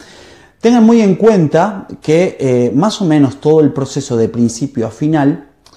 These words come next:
eh, digamos, del material en crudo, sin editar, donde yo, eh, aceleré los procesos en cámara rápida para que sea más dinámico el video tutorial, más o menos me llevó unos cuarenta y cinco minutos, desde que comencé hasta que terminé.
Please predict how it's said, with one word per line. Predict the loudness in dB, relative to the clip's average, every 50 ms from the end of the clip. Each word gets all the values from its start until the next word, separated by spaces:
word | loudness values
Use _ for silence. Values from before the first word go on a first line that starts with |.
| _ _ _ -12
eh, | -10 -8 -6 -6 -8 -8 -8 -8 -4
digamos, | -2 0 0 0 -2 -2
del | -2 -2
material | -2 -2 -2 -2 0 0 2
en | 2 2 2
crudo, | 2 4 4 4 4 4 2 0 -4 -8 -16 -20
sin | -20 -10 -6 -4 -2 -2
editar, | -2 -2 -2 0 0 0 0
donde | 0 -2 -2 -2 -4
yo, | -6 -4 -2 0 0 -2 -4 -8 -18 -20 -16 _
eh, | -12
aceleré | -10 -10 -6 -4 -4 -4 -2
los | -2 -4 -4
procesos | -4 -8 -6 -6 -6 -6 -6 -8 -6
en | -6 -6
cámara | -4 -4 -4 -4 -4 -4
rápida | -4 -4 -4 -4 -6 -8 -6 -8
para | -10 -10
que | -10 -10
sea | -8 -6 -4
más | -4 -4 -4
dinámico | -4 -4 -2 -2 -4 -4 -4 -6
el | -4 -4
video | -2 -2 0 -2 -2
tutorial, | -2 -4 -6 -4 -4 -2 -2 -4 -4 -8 -12 -20 -20 -20 -20 -20 -20 -20 _ 0
más | 2 2 2 2 0
o | 0
menos | 0 0 0 0
me | 0 -2 -2
llevó | -2 -2 0 0 0 0 -2
unos | -2 -2 0 0 0 -2 -4 -10 -16 -20 -10
cuarenta | -4 -2 0 2 2 0 0 -2
y |
cinco | -6 -6 -6 -6 -4 -2 -2
minutos, | 0 0 0 0 -2 -6 -12 -12 -12
desde | -10 -8 -6 -8 -8
que | -8
comencé | -6 -4 -2 -2 -2 -4 -6 -6 -8 -8 -8
hasta | -10 -14 -14 -16 -12
que | -12 -12
terminé. | -12 -12 -12 -12 -10 -10 -10 -10 -12